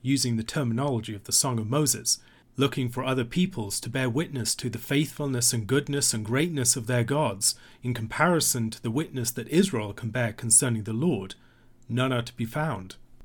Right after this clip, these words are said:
In one of the most powerful polemics against idolatry in the whole of the Scripture,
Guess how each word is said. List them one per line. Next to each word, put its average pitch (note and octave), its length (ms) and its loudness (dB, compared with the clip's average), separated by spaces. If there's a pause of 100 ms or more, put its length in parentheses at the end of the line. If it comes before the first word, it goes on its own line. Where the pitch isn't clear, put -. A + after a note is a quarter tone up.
(120)
In C3+ 120 0
one G3+ 160 4
of A3+ 100 0
the D#3+ 60 -2
most C#3+ 280 2
powerful D3+ 440 -2
polemics B2+ 600 -4
against A#2+ 320 -4
idolatry A#2 640 -2
in F#2+ 60 -8
the A2 60 -6
whole D3+ 280 0
of A2 100 -2
the A#2+ 80 -4
Scripture, G#2+ 560 -4